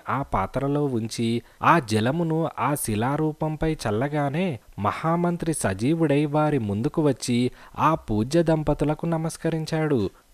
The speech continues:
మణిమేఖల మంత్రి సుబుద్ధికి పూర్వగాథనంతటినీ స్ఫురణకు తెచ్చి అతనిని తండ్రిగారి దగ్గరకు తీసుకుపోయింది. శంభునాథుడు మంత్రిని చూసి ఎంతో ఆనందపడ్డాడు.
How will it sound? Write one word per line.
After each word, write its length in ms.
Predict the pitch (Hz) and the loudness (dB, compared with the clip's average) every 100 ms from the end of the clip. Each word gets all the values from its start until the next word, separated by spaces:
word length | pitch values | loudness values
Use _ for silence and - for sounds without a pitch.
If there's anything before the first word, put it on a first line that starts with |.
| 104 | -2
మణిమేఖల 720 | 107 123 165 185 160 127 135 | 0 0 0 0 2 2 2
మంత్రి 460 | 139 107 117 135 127 | 2 0 0 0 0
సుబుద్ధికి 800 | - 92 139 151 160 131 127 135 - - 117 | -2 0 2 2 0 2 2 0 -4 -6 2
పూర్వగాథనంతటినీ 1300 | 120 127 131 127 123 120 120 101 107 143 160 156 160 | 4 4 2 4 2 2 -2 -2 -2 -4 -2 -2 -4
స్ఫురణకు 540 | - - 113 123 151 | -4 -2 0 0 -2
తెచ్చి 560 | 156 135 117 - 120 120 - - - | -2 -2 -4 -2 0 -2 -4 -10 -4
అతనిని 520 | 143 160 151 135 139 | 0 0 0 0 -2
తండ్రిగారి 680 | - 110 101 143 147 160 156 | 0 -2 0 -2 -2 -2 0
దగ్గరకు 460 | 147 139 143 143 | 0 0 0 -2
తీసుకుపోయింది. 1000 | 170 175 - 160 160 165 160 160 127 98 - _ | -2 -4 -4 -8 -2 0 0 2 2 2 -4 _
శంభునాథుడు 880 | - 127 113 127 180 190 185 147 147 | -2 2 4 6 4 4 4 6 6
మంత్రిని 540 | 151 104 104 156 165 160 156 | 4 2 0 -2 -2 0 0
చూసి 220 | 135 143 | 2 2
ఎంతో 480 | 147 101 95 110 156 | 2 2 0 0 0
ఆనందపడ్డాడు. 1000 | 151 151 156 151 151 147 147 143 104 | 0 -2 -2 -2 -2 2 4 4 2